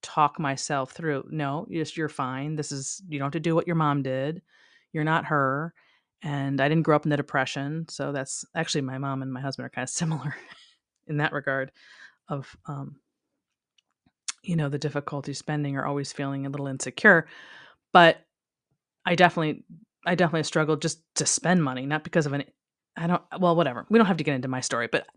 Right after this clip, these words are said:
that, I'm just giving you examples of the kinds of things I know that s-, uh, many of you will relate to. And if it's not that, it's something else. And so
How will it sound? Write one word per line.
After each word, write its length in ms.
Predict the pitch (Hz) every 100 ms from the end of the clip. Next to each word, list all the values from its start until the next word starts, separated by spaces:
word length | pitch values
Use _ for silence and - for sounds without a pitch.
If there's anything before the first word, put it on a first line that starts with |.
| 208
that, 140 | 226
I'm 120 | 240 233
just 220 | 254 -
giving 200 | 214 196
you 80 | 175
examples 500 | 160 147 143 147 143
of 100 | 135
the 60 |
kinds 260 | - 190 196
of 60 |
things 220 | - 156 151
I 80 |
know 320 | 147 160 180 160
that 220 | 160 - -
s-, 100 | -
uh, 80 | 175
many 300 | 175 175 175
of 80 | 170
you 120 | 165
will 160 | 160
relate 300 | 156 180 208 -
to. 260 | 143 143 - -
And 80 | 151
if 80 |
it's 120 | 151 170
not 220 | 160 156
that, 200 | 160 175
it's 120 | 165
something 340 | 175 147 151 190
else. 400 | 147 - - - _ - - - _
And 200 | 160 160
so 340 | - 180 160